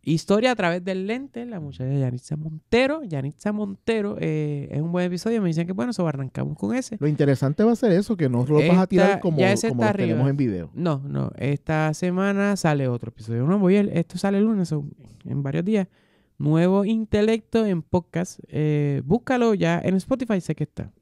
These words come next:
Speaker 2: Está chévere, está chévere, porque hay una introducción antes del
Speaker 1: Escribe
Speaker 2: episodio, ¿verdad?
Speaker 1: Intelecto,
Speaker 2: Que
Speaker 1: a
Speaker 2: me
Speaker 1: ver
Speaker 2: imagino
Speaker 1: el
Speaker 2: que la grabaremos aquí antes de que te vayas.
Speaker 1: El de o-, otro hoy.
Speaker 2: <laughs> Bueno,
Speaker 1: Se,
Speaker 2: cuando te veo.
Speaker 1: se hace, se hace.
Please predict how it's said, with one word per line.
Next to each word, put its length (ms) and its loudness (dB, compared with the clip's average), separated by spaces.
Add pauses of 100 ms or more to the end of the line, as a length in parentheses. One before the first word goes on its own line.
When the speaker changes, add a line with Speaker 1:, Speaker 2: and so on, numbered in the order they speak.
Speaker 2:
Está 200 4
chévere, 320 4
está 220 -2
chévere, 280 2
porque 180 0
hay 40 2
una 140 0
introducción 580 0
antes 260 -4
del 120 2
Speaker 1:
Escribe 560 4
Speaker 2:
episodio, 240 2
¿verdad? 120 -2
Speaker 1:
Intelecto, 580 0
Speaker 2:
Que 40 2
Speaker 1:
a 40 2
Speaker 2:
me 120 4
Speaker 1:
ver 80 4
Speaker 2:
imagino 200 4
Speaker 1:
el 60 2
Speaker 2:
que 60 4
la 100 4
grabaremos 520 2
aquí 160 -2
antes 240 -2
de 80 -6
que 100 -8
te 140 -6
vayas. 320 -6 (640)
Speaker 1:
El 140 2
de 200 4
o-, 300 2
otro 320 2
hoy. 280 0
Speaker 2:
<laughs> 60 -20
Bueno, 440 -2
Speaker 1:
Se, 160 0
Speaker 2:
cuando 200 2
te 180 4
veo. 200 4
Speaker 1:
se 240 2
hace, 320 0
se 160 -2
hace. 320 -2